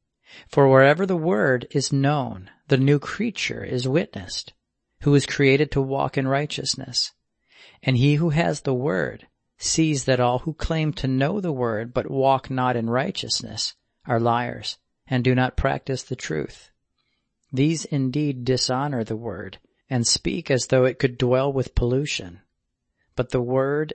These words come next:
is as a fire to burn up all uncleanness wherever it is found, so that wherever sin stands, the word is not known.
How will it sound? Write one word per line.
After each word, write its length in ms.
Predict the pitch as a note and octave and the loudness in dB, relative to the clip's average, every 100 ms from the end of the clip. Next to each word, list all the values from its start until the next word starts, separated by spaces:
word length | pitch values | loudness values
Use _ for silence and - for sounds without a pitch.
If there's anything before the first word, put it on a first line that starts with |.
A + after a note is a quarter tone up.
| - | -2
is 220 | C3+ A#2+ | -2 -2
as 220 | B2+ A#2+ | -4 -4
a 60 | A#2 | -4
fire 640 | - - C3+ D#3 C3+ A#2+ | -8 -12 -10 -6 -4 -4
to 180 | - B2+ | -6 -10
burn 400 | - B2 B2+ B2+ | -6 -2 0 0
up 180 | B2 - | -2 -4
all 400 | - B2 C3+ D3 - | -6 -2 0 -2 -2
uncleanness 960 | C#3+ C#3 - C#3+ D#3+ C#3 A2+ G#2 - - | -2 -2 -4 -10 -6 -4 -4 -2 -4 -2
wherever 420 | C#3 B2+ C3 C#3+ | 2 4 4 2
it 120 | C3 | 2
is 160 | A#2+ - | 0 -2
found, 420 | - B2 A#2 A2 - _ _ - - | -4 -4 -4 -8 -12 _ _ -20 -4
so 200 | - C3+ | 2 4
that 280 | B2 B2 - | 4 2 0
wherever 340 | A#2+ B2 E3 | 2 2 2
sin 380 | - - F3+ F#3 | 0 2 0 -2
stands, 800 | - - - E3+ A2+ G#2+ - - _ _ | -2 -2 -4 -4 -6 -6 -8 -10 _ _
the 100 | C3 | -4
word 300 | B2 D3 D#3 | -2 -2 -2
is 160 | B2+ C3 | -4 -4
not 200 | C3 A#2+ | -4 -4
known. 400 | C3 C#3+ A2 | -8 -8 -12